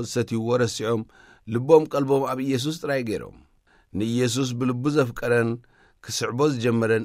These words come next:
እዚ እዩ መለለዩ። ንሃዋርያቱ ኸዓ ቀልብዎም ኢልዎም። ኣብቲ ንሱ ዝገብሮ ስራሕ ክጽመዱ ኢሉ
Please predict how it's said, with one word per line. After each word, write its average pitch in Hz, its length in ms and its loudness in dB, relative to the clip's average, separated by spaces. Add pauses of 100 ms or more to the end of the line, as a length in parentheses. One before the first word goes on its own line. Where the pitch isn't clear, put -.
እዚ 127 140 -4
እዩ 165 120 -2
መለለዩ። 104 460 -2 (840)
ንሃዋርያቱ 120 640 4
ኸዓ 107 160 -2 (200)
ቀልብዎም 170 580 -2
ኢልዎም። 104 340 -6 (840)
ኣብቲ 90 260 -6
ንሱ 131 240 2 (120)
ዝገብሮ 123 440 0 (200)
ስራሕ 110 380 0 (140)
ክጽመዱ 110 520 -4 (100)
ኢሉ 104 160 -4